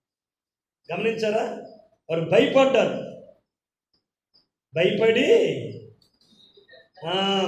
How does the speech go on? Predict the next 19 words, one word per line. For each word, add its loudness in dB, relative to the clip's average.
మనుషులకి -6
ఇట్టి -4
అధికారం 0
ఇచ్చినటువంటి -8
దేవుణ్ణి -6
చూసి -4
వారిని, -6
దేవుణ్ణి 0
మహిమపరిచారట. -2
చూడండి, -4
సంఘ 0
క్షేమాభివృద్ధిలో 0
ఉన్న -4
క్వాలిటీ -2
ఒకటి -2
అక్కడ -6
ఉంది. -8
ఏంటో -6
తెలుసా? -10